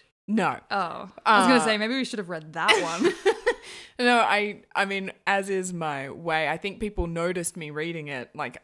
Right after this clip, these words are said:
Speaker 1: at this holiday house, and so I read out passages.
Speaker 2: Oh,
Speaker 1: Um,
Speaker 2: beautiful.
Speaker 1: but there was definitely, like,
Speaker 2: Who knew that, who, what, <laughs>
Speaker 1: <laughs> what
Speaker 2: who
Speaker 1: would
Speaker 2: knew what was to
Speaker 1: become?
Speaker 2: come?
Speaker 1: <laughs> Um, there was definitely, like, sex on the beach and stuff, which I thought would probably, I mean,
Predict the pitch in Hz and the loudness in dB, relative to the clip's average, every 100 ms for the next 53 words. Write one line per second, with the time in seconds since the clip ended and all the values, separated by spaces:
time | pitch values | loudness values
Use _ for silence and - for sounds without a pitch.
0 | - 147 151 151 175 165 156 139 156 110 | -4 -4 -4 -8 -4 -4 -4 -6 -6 -8
1 | - - 165 147 135 139 151 135 101 - | -8 -10 -6 -4 -2 -2 -4 -2 -4 -6
2 | - - - - 113 - - - - - | -8 -8 -8 -10 -18 -18 -18 -16 -18 -18
3 | _ _ - 175 151 151 139 180 78 - | _ _ -14 -6 -2 0 0 -4 -10 -12
4 | - - 208 226 233 262 262 226 165 151 | -6 -2 2 4 4 2 0 -2 -8 -10
5 | 147 143 - 320 349 349 349 294 277 269 | -10 -12 -10 -4 0 0 0 0 0 0
6 | 240 180 - - 202 208 254 254 214 208 | -2 -4 -6 -14 -6 0 2 2 0 -8
7 | - 285 233 - 339 339 - 311 269 311 | -4 -4 2 4 6 4 2 0 4 4
8 | 311 302 277 277 294 277 262 208 233 392 | 4 4 4 4 4 4 4 2 0 -2
9 | 190 180 - - 403 415 320 - - 220 | 0 -4 -6 -10 -10 -8 -10 -8 -4 2
10 | 220 196 185 170 165 160 - _ 175 208 | 2 2 0 -2 -8 -10 -10 _ -2 2
11 | 202 202 196 196 190 190 - 233 254 202 | 2 0 -2 -2 -4 -6 -4 -4 -4 -10
12 | 175 147 127 - 131 - 123 151 147 151 | -8 -8 -6 -8 -8 -10 -14 -14 -10 -10
13 | 165 - 143 160 - 131 143 156 156 151 | -10 -12 -12 -10 -6 -6 -6 -10 -10 -8
14 | 156 151 151 - - 139 147 143 - 214 | -6 -6 -8 -8 -8 -8 -10 -12 -4 -2
15 | 220 202 | -2 -4